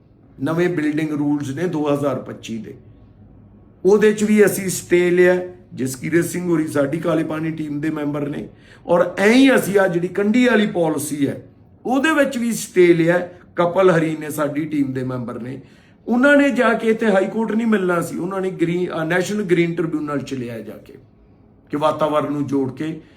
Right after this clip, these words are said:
ਕਿ ਤੁਸੀਂ ਸਾਰਾ ਏਨਵਾਯਰਮੇਂਟ ਸਾਡਾ ਬਰਬਾਦ ਕਰ ਦਿਓਗੇ। ਹੁਣ ਮੈਨੂੰ ਦੱਸੋ, ਇਹ ਜਿਹੜੇ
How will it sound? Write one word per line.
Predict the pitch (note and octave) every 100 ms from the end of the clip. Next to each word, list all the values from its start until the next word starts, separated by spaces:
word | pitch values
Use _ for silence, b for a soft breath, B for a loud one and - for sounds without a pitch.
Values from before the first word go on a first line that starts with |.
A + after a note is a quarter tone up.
| B B
ਕਿ | -
ਤੁਸੀਂ | D3 C#3+ C#3+
ਸਾਰਾ | - D3+ D#3+ D#3+
ਏਨਵਾਯਰਮੇਂਟ | D3+ D3 C#3+ C#3+ C#3+
ਸਾਡਾ | C3+ D3 C3 C#3
ਬਰਬਾਦ | B2+ A2+ B2 -
ਕਰ | C#3 C3
ਦਿਓਗੇ। | C3+ C3+ B2+ B2+ B B D#3+
ਹੁਣ | D#3+
ਮੈਨੂੰ | C#3+ C#3+
ਦੱਸੋ, | C3+ B2+ - D3+
ਇਹ | C#3+
ਜਿਹੜੇ | C3+ C#3